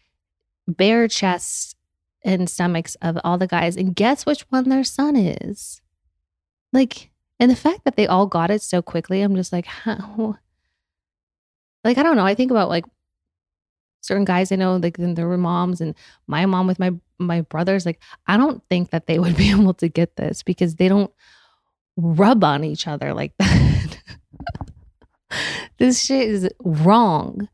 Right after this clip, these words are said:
And I just have to think, like, are these actually just, like,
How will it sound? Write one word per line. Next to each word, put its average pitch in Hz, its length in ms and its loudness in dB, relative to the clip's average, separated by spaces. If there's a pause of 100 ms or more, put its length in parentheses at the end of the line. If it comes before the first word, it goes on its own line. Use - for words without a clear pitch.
(680)
And 247 80 6
I 262 40 8
just 302 200 4
have 302 220 0
to 262 80 -4
think, 254 200 0
like, 190 280 -2
are 240 100 2
these 330 220 4
actually 302 300 4
just, 196 260 0
like, 180 260 2